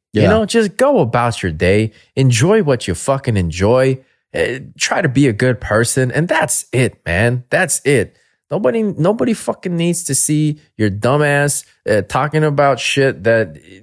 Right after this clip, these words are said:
Speaker 1: ultimately doesn't <laughs> matter, man.
Speaker 2: Everybody does that too. I don't wonder why celebrities do that. Like, it's happened. I don't, I forgot what it was too, but I saw this happen multiple times where a company does something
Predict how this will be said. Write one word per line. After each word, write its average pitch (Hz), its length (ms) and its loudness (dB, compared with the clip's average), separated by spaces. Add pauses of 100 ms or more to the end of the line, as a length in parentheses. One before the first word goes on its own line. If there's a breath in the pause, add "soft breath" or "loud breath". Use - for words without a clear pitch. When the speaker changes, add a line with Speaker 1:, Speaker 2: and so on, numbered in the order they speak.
(380)
Speaker 1:
ultimately 220 420 2
doesn't 196 440 0
<laughs> - 0 -
matter, 202 320 0
man. 139 580 0
Speaker 2:
Everybody 196 500 -2
does 135 220 2
that 98 160 -2
too. 90 120 -4
I 135 80 0
don't 208 220 0
wonder 160 200 0
why 135 160 0
celebrities 110 520 -2
do 113 200 -4
that. 76 180 -8
Like, 101 140 -6
it's 123 120 -6
happened. 175 320 -2 (480 soft breath)
I 147 80 -2
don't, 190 140 -2
I - 40 -6
forgot 214 320 0
what 113 200 2
it - 100 -2
was 101 400 0
too, 98 420 -2
but 95 100 -4
I 107 40 0
saw 254 140 -6
this 277 140 -8
happen 143 240 -4
multiple 107 400 -2
times 107 360 -4
where 95 120 -4
a - 20 -6
company 190 320 0
does 123 240 0
something 120 440 -2